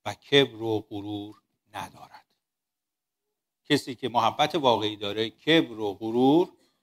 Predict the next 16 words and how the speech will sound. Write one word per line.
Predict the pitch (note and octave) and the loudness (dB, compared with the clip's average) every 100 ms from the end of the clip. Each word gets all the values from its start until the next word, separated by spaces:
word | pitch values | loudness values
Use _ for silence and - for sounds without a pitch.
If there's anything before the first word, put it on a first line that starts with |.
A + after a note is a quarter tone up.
| _ | _
نداره، | G#2+ A#2+ A2+ F#2 F2 _ _ _ _ _ _ _ _ _ _ _ _ _ | 0 2 2 -4 -14 _ _ _ _ _ _ _ _ _ _ _ _ _
از | B2 A2 A2+ | -6 -4 2
بالا | A#2+ A#2 | 4 4
به | C#3+ | 4
دیگران | A#2+ A2 G#2+ G#2+ B2+ | 2 0 0 2 0
نگاه | A#2+ G#2 A2 B2+ - - | -2 2 4 4 0 -6
نمی‌کنه. | A#2 A#2+ A#2 E2+ F#2 E2+ E2+ - _ _ - - _ _ _ _ _ _ _ _ _ _ _ _ _ _ _ _ _ _ _ _ - | -2 0 0 -4 -10 -12 -16 -20 _ _ -20 -20 _ _ _ _ _ _ _ _ _ _ _ _ _ _ _ _ _ _ _ _ 10
یک | G#3 G#3 | 10 10
نکتهٔ | F3 D3 F3+ F#3+ | 4 6 8 8
مهم | E3 C#3 D#3+ F3+ E3+ | 8 6 6 6 4
دیگه‌ای | C3 B2+ D3 D#3 | 4 6 6 6
که | A#2 C3 A2+ G2+ | 4 0 0 4
در | A2 G#2+ | 6 6
مورد | A2 A2+ A2+ | 4 0 0
غرور | G2+ G#2 G2+ F#2 | 2 2 0 0
هست | A2+ B2 C3+ - | 0 2 2 -2